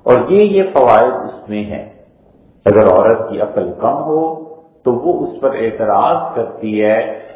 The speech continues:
کہ یہ جو آپ نے منصوبہ بنایا ہے کسی طرح قابل عمل نہیں، اور اس چیز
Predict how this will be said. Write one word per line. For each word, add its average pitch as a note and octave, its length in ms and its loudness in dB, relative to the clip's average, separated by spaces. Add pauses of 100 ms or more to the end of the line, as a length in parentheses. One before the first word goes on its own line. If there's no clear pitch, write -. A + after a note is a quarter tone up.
(140)
کہ B2 60 -4
یہ D#3+ 320 0
جو - 180 0
آپ - 320 2
نے D#3+ 60 -10
منصوبہ A#2 680 -4
بنایا A2+ 400 -2
ہے - 180 -4
کسی F#3 220 -10
طرح D3+ 340 0
قابل A2 360 -2
عمل G2 340 -6
نہیں، A2 680 -10 (260)
اور C3 140 4
اس D#3+ 420 -4
چیز E3+ 220 -6